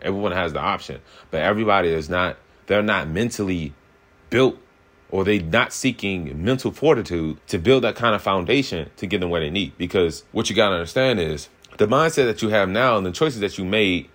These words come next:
in your past is what accumulated to the current mo-, current present in time, right?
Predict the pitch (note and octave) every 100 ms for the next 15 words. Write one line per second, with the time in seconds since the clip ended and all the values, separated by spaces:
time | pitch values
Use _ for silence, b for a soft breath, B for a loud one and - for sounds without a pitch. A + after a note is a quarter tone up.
0 | - A2 G#2+ F#2+ D3 D3 A2 F#2 D#2+ G2
1 | F#2+ F2+ - D3 A2+ F2+ E2 C#2+ - -
2 | - G#2 E2+ - A2 E2 F#2 - C2+ -
3 | G2 E2+ F#2+ D#2 C#2+ C#2+ G#2 D#2+ G1+ -
4 | - - - - F2 A#2